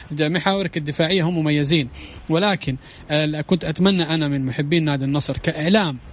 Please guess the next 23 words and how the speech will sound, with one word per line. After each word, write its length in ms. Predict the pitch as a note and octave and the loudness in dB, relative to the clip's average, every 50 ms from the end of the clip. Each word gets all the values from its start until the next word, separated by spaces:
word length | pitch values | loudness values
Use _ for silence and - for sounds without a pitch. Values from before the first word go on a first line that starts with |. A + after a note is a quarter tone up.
| - - - - - - - | -18 -18 -18 -18 -18 -2 2
أو 140 | A3+ C4+ A#3+ | 2 2 2
كإدارة 560 | - G3 E3+ E3 E3 D#3 F#3+ G3 F3 D3 C#3+ | 2 0 0 0 2 2 2 2 2 0 -2
أو 240 | D3 - G#3+ A3+ G#3 | -4 0 0 0 0
كحتى 460 | - - F3+ D#3 G3 A3 - - E3+ | 2 0 0 2 0 0 0 0 0
لاعبين 400 | E3+ E3+ D3 D#3+ E3 F#3 G#3 G3 | 2 2 0 0 0 0 0 0
الاهتمام 520 | E3+ D#3+ C3+ B2 - E3+ F3 F#3+ G3 G3+ F#3+ - - - - - - | 0 -4 -4 -2 -2 0 2 2 2 2 0 -4 -12 -18 -12 -4 -2
بالشق 320 | D3 - - A3 G#3+ - - - | 0 2 4 2 2 2 0 -2
الفني 520 | E3+ D3+ - - G#3 A3 A3 A#3 A3 - | -2 2 2 2 2 2 2 0 0 0
أهم 140 | D3+ F#3 F#3+ | 0 0 0
من 120 | F3+ E3+ | 0 -2
الشق 300 | D#3 - - F#3 - - | -2 -2 -4 -4 0 0
الإعلامي. 540 | D#3 D3+ C#3 C#3+ D3+ D#3+ E3 E3+ F#3+ G#3+ A#3 - - - - - - - - - | -2 0 0 0 2 2 2 2 0 -2 -4 -6 -12 -18 -18 -18 -18 -6 0 0
أنا 300 | A3+ C4 C4+ C#4+ D4+ C4+ - - - - | 2 2 2 0 0 -2 -6 -12 -6 -6
أحترم 600 | - - - - - A#3+ A#3+ A#3 A3 G#3 F#3 E3 - | -4 -4 -4 2 4 4 4 4 2 -4 -6 -4 -4
كثير 440 | E3+ E3+ D3+ F3 G#3 G3+ E3 C3+ - - - - - - - - - - - - - - - | -4 -2 0 0 0 0 0 -2 -6 -10 -18 -20 -20 -20 -20 -20 -20 -20 -20 -20 -18 0 2
كل 240 | C4+ E4+ F4+ E4 C#4+ - F#3 | 2 4 4 0 -4 -4 -4
الهلاليين 680 | F3+ E3+ E3+ F#3 F3+ F3 F3 F3 E3+ E3+ D#3 C3+ A#2 - - | -2 0 0 0 2 0 0 0 0 0 0 -2 -4 -8 -14
سواء 300 | - - D#3+ F3 F#3+ F#3 | -8 -4 -2 0 0 0
جمهور 480 | E3 D3+ E3+ D#3+ E3 F3 F#3+ F3 D3 D3 | 0 -2 -2 -2 0 0 0 0 -2 -2
أو 120 | C#3+ D3 | -4 -4
إعلام 340 | C#3+ D3 E3 F#3+ G3+ F#3+ E3 | -4 -2 0 0 0 0 -2
أو 140 | D#3+ D3+ D#3+ | -4 -2 -2
إدارة، 400 | D3+ D3 F#3 G3 G#3 G#3 A#3 | 0 0 2 2 2 0 -2